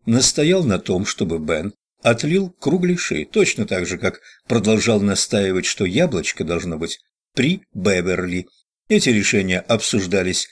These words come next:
и оспаривались, но только двадцать семь лет спустя. Рассказывая эту историю, Бен осознал следующее. Ни у кого из них не возникло и мысли, что серебряная пуля или кругляш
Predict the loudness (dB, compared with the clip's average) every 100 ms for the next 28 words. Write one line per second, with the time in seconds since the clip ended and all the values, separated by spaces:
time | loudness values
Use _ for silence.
0 | -18 -4 0 2 0 -4 -6 -4 -4 -4
1 | -4 -6 -10 _ _ _ 2 4 2 -2
2 | -2 -2 0 -2 2 0 0 -2 -2 -2
3 | 0 0 -2 -4 -6 -4 -4 -4 -8 -10
4 | -16 _ _ _ _ 0 2 2 0 -2
5 | 0 -2 -2 -2 -4 0 0 0 0 0
6 | -2 -2 -2 -2 -6 _ _ 0 2 0
7 | 0 -2 -4 -10 _ -2 2 2 2 0
8 | -4 -4 -6 -10 -14 _ _ 2 4 4
9 | 2 2 0 2 2 0 -6 -20 -2 2
10 | 4 2 0 0 -2 -2 0 0 2 2
11 | 2 0 -2 -2 -2 -2 -8 -6 0 2
12 | 2 -2 _ _ -6 0 2 2 2 0
13 | 0 0 0 -2 0 0 2 0 0 0
14 | 0 0 -2 0 0 -2